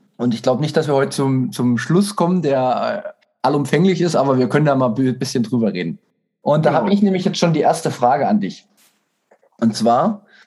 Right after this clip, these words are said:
Speaker 1: werde ich dir jetzt mal meinen Eindruck von dir schildern, den ich die letzten Wochen ge-,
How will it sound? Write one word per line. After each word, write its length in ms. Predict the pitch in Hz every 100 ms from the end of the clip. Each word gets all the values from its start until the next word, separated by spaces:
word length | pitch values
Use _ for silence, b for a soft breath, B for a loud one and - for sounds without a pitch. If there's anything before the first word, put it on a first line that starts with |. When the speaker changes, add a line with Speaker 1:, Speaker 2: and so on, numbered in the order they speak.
| -
Speaker 1:
werde 200 | 143 165
ich 60 |
dir 80 | 165
jetzt 140 | 165 156
mal 100 | 143
meinen 240 | 147 151
Eindruck 380 | 131 135 139 -
von 180 | 123 117
dir 100 | 101
schildern, 400 | - 117 107 104
den 140 | 120
ich 120 | 117
die 80 | 120
letzten 360 | 120 107 - 113
Wochen 200 | 123 117
ge-, 220 | 101